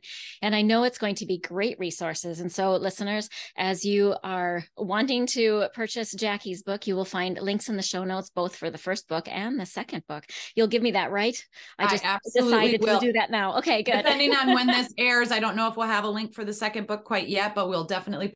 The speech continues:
Speaker 2: put, uh, the title in and a link to my website, which one, once it is, you know, launched then or published, then we'll have, have the link in the website too, so.
Speaker 1: Sure, and after it's launched, I can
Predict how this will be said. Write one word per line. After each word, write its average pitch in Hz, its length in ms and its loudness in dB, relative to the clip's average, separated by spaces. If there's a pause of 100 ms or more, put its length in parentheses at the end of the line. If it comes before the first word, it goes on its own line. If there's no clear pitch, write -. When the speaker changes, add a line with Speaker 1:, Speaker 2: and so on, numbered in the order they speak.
Speaker 2:
put, 196 200 -2 (100)
uh, 170 300 0
the 170 120 -6
title 170 440 0
in 208 180 2
and 180 120 0
a 160 40 -2
link 170 300 -4
to 185 180 -2
my 160 140 -2
website, 165 460 -2
which 165 260 -4
one, 160 280 -6 (120)
once 175 220 -2
it 170 160 -4
is, 165 460 -2
you 170 80 -6
know, 151 160 0
launched 156 540 0
then 147 180 -2
or 143 80 -2
published, 156 400 -4
then 151 160 -4
we'll 143 100 -2
have, 139 200 -4 (100)
have 156 220 -4
the 147 60 -2
link 143 180 -2
in 147 80 -4
the 139 60 -2
website 139 420 -6
too, 135 260 -8
so. - 240 -8
Speaker 1:
Sure, 190 240 -6
and 185 160 -6
after 196 220 -6
it's 190 120 -10
launched, 185 360 -4
I 175 100 -6
can 175 220 -6